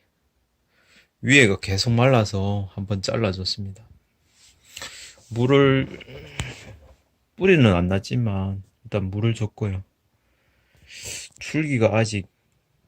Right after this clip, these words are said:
끝부분은 말랐지만 밑에는 아직 통통합니다. 그래서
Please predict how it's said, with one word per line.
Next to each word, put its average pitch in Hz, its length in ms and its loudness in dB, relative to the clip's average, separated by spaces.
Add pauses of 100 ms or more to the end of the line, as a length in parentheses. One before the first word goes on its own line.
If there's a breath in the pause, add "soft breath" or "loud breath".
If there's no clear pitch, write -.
(3250 loud breath)
끝부분은 120 840 4 (720)
말랐지만 98 880 0 (320)
밑에는 123 380 -4
아직 104 240 -4 (420)
통통합니다. 110 800 -4 (1080 loud breath)
그래서 107 360 -4